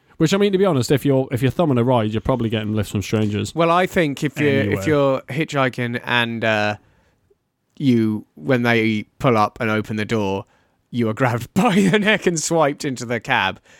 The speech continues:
Speaker 2: I think that's definitely a point where you should become alarmed and probably
Speaker 1: Yeah, I mean, that's probably the reason why he's not a named character.
Speaker 2: Yeah,
Speaker 1: But
Speaker 2: yeah.
Speaker 1: where's the voice coming from?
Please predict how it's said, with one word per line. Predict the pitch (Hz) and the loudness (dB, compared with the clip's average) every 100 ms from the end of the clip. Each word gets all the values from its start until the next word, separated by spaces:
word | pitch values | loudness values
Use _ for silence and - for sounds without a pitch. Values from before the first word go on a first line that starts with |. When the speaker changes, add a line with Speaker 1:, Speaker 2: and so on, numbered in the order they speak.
| _ _ - | _ _ -6
Speaker 2:
I | |
think | 127 123 | -2 0
that's | 120 - - - | -2 -4 -6 -8
definitely | - 123 104 104 95 92 | -2 -2 -2 -4 -4 -4
a | - | -6
point | - 107 92 - | -6 -4 -4 -6
where | - 95 | -6 -4
you | 90 | -4
should | - 95 - | -4 -6 -4
become | 110 120 107 | -2 0 0
alarmed | 98 98 90 90 95 | 0 2 0 0 -4
and | 92 | -8
probably | - 98 87 98 | -6 -6 -6 -4
Speaker 1:
Yeah, | 117 104 101 - | -4 -2 -4 -4
I | |
mean, | 156 175 | -2 0
that's | 190 | -2
probably | - 156 170 196 160 | -2 0 0 2 2
the | 123 | 4
reason | 117 110 107 | 2 2 0
why | 107 | 0
he's | 110 | 0
not | 113 107 | -2 -4
a | |
named | 104 101 - | -4 -6 -4
character. | 110 104 104 107 95 - _ - | -4 -4 -6 -12 -14 -18 _ -10
Speaker 2:
Yeah, | 123 127 135 123 101 92 - - - | -6 0 4 4 4 0 -10 -20 -4
Speaker 1:
But | 117 | 0
Speaker 2:
yeah. | 104 180 | 2 4
Speaker 1:
where's | 190 185 | 4 2
the | 185 | 2
voice | 214 254 | 2 2
coming | - 107 | 0 -2
from? | 98 | -4